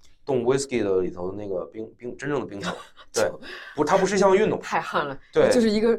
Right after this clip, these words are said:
Speaker 2: 冰球子。
Speaker 1: 对，对，对，对，
Speaker 2: <laughs>
Speaker 1: 圆圆的那种。
Speaker 2: 可以。
Speaker 1: 对，对，对。
Speaker 2: <laughs> 可以放酒里的那种。
Speaker 1: 对，对，对，对，对。但是在冬奥会之后，可能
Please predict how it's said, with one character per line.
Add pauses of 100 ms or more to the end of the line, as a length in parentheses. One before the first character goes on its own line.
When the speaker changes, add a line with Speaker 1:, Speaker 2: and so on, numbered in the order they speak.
(120)
Speaker 2:
冰
球
子。
Speaker 1:
对，
对，
对，
对，
Speaker 2:
<laughs>
Speaker 1:
圆
圆
的
那
种。
Speaker 2:
可
以。 (220)
Speaker 1:
对，
对，
对。
Speaker 2:
<laughs> (240)
可
以
放
酒
里
的
那
种。
Speaker 1:
对，
对，
对，
对，
对。 (180)
但
是
在
冬
奥
会
之
后，
可
能